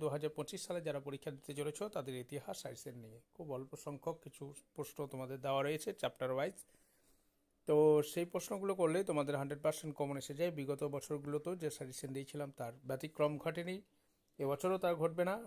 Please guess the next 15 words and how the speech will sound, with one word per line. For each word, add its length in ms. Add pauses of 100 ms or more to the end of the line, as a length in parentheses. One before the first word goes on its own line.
আর 80 (100)
এবছরই 400
তোমাদের 280 (120)
শেষ 140 (120)
পরীক্ষা, 380 (1160)
হ্যাঁ, 220
উচ্চ 120 (100)
মাধ্যমিকের 460 (160)
এই 120
সিলেবাসে, 460 (220)
সেই 200
জন্য 120 (120)
তোমাদের 280 (100)
প্রশ্ন 220 (200)
অবশ্যই 420